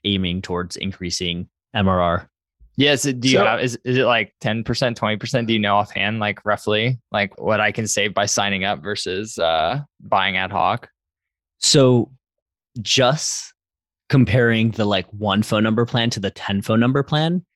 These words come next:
Speaker 1: is a significant discount. It's, like, it, it can be fifteen, twenty percent. Um,
Speaker 2: Okay.
Speaker 1: and then, like, going to the annual plan from the monthly plan for any, like,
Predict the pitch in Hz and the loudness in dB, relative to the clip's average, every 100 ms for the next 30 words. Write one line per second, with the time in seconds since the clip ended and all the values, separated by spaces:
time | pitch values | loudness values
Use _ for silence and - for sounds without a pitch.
0 | _ _ _ 147 131 123 - 123 127 107 | _ _ _ 0 2 2 2 2 2 0
1 | 107 107 101 92 - _ _ _ _ _ | -2 -4 -2 -2 -6 _ _ _ _ _
2 | _ _ _ - 113 - 82 - - - | _ _ _ -2 0 0 -4 -6 -10 -2
3 | 110 - 110 92 90 - - - 117 - | -2 2 2 2 -2 -12 -14 -4 -2 0
4 | 117 110 104 104 101 98 - _ _ _ | 0 0 2 2 2 0 -4 _ _ _
5 | _ _ _ _ _ _ _ - 135 - | _ _ _ _ _ _ _ 0 2 2
6 | 113 110 127 104 - 95 92 101 - _ | 0 0 0 -2 -2 -2 -2 -2 -6 _
7 | _ _ _ _ - 110 101 95 - 131 | _ _ _ _ 0 2 2 0 -2 0
8 | 123 113 107 101 - 123 127 117 110 - | 2 0 -2 -4 -2 -2 0 -2 -4 -2
9 | 98 107 117 - 131 131 123 101 92 90 | -2 0 0 0 0 0 2 2 0 -2
10 | 139 135 151 165 175 - 120 113 107 107 | -2 -2 -2 -4 -6 -2 2 2 2 2
11 | 101 95 104 - | 0 -4 -10 -8